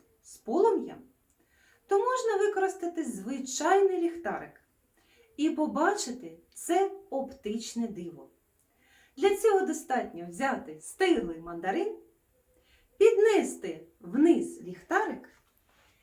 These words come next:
і увімкнути його. І ви побачите, що і так мандарин добре світиться. Зустрічайте ці свята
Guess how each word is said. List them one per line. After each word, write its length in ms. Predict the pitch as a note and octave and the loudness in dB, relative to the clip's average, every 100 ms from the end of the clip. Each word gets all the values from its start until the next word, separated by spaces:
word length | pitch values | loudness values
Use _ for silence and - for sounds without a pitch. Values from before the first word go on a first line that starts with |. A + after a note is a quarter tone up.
| _ _ | _ _
і 280 | G#4+ B4 G#4+ | 12 12 12
увімкнути 600 | F#4 F#4 - C#4+ - F3+ | 8 0 6 6 6 -6
його. 440 | E3+ E3 D3 D3 _ _ _ _ _ _ - _ _ _ - _ _ _ _ _ _ - - _ - _ _ _ _ _ _ - | -8 -10 -10 -16 _ _ _ _ _ _ -20 _ _ _ -20 _ _ _ _ _ _ -16 -16 _ -20 _ _ _ _ _ _ -2
І 140 | D#4+ | 0
ви 160 | C#4 D#4 | 2 2
побачите, 920 | G#3 G3 C#4 A#4 - G#3+ - D3+ - _ _ _ | 0 -2 2 2 0 -4 -8 -16 -18 _ _ _
що 280 | - - D#4+ | -6 -2 0
і 220 | - A3 | -2 -4
так 380 | G3 - G#4 - | -6 0 0 4
мандарин 600 | C#4+ C4+ G#3 F3+ D#3+ D3 _ _ | 2 2 0 -6 -8 -14 _ _
добре 360 | D3 F#3+ B3+ C#4+ | -8 -4 -4 -6
світиться. 680 | - E3 F3+ E3+ - - E3+ _ _ _ _ _ _ _ _ _ _ _ _ _ _ _ _ _ _ _ _ _ _ _ _ - - - - - - - - - - - | -8 -12 -12 -14 -18 -20 -20 _ _ _ _ _ _ _ _ _ _ _ _ _ _ _ _ _ _ _ _ _ _ _ _ -18 -14 -12 -10 -10 -10 -10 -10 -10 -10 -8
Зустрічайте 840 | G#3 A3 C#4+ C#4+ D4 D4+ C#4+ C4 A#3 | -6 -2 0 2 2 4 2 2 -6
ці 180 | - A#3+ | -6 -8
свята 560 | - G#3 G#3 C#4+ G#4 | -4 -6 -4 -4 -4